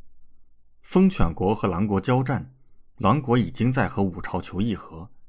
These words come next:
但是最终的结果迟迟没有出来。五朝这边似乎有意拖延。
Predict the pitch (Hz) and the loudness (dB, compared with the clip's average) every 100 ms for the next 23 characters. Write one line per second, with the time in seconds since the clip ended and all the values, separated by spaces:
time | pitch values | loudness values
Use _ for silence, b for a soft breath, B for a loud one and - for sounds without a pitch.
0 | - _ - 92 90 98 - 101 90 117 | -20 _ -4 -2 -2 -4 0 0 0 -2
1 | 95 - 95 107 80 78 - 101 - 95 | -2 -2 -4 -4 -10 -8 -6 -4 -2 -2
2 | 95 85 - 110 123 - - - - - | -2 -4 -4 -4 -4 -6 -18 -20 -20 -20
3 | - - _ _ 113 113 110 120 147 147 | -20 -20 _ _ 0 0 4 2 2 0
4 | 147 147 - 131 156 104 76 110 165 - | 0 -2 -6 -2 0 0 -6 -6 -6 -4
5 | - 80 71 | -4 -4 -8